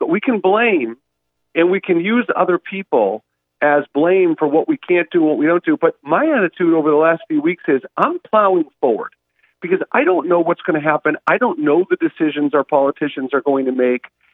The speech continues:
And it, it, right now, I can't worry about that because I can't control it. And to be emotionally and mentally, emotionally and mentally sound and healthy, it is critical that we recognize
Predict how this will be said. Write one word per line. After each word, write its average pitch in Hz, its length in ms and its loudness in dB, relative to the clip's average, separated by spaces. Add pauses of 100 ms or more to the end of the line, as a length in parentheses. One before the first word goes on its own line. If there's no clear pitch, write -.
(340)
And 165 140 2
it, 170 160 0
it, 160 180 -2
right 240 240 0
now, 180 500 2
I 156 120 0
can't - 340 -4
worry 180 300 2
about 120 240 0
that 143 240 0
because 180 260 -8
I 160 100 -2 (160)
can't 208 240 -6
control 156 760 -2
it. - 100 -6 (680)
And 185 220 2
to 185 120 -4
be 277 380 -2
emotionally 170 640 0
and 131 200 -2
mentally, 139 600 -2 (200)
emotionally 170 480 0
and 131 120 0
mentally 139 460 -2 (160)
sound 170 380 -2
and 131 120 -4
healthy, 123 640 -4 (440)
it 196 120 0
is 185 100 -4 (100)
critical 120 840 0 (400)
that 180 280 0
we 190 160 -4 (100)
recognize 175 560 0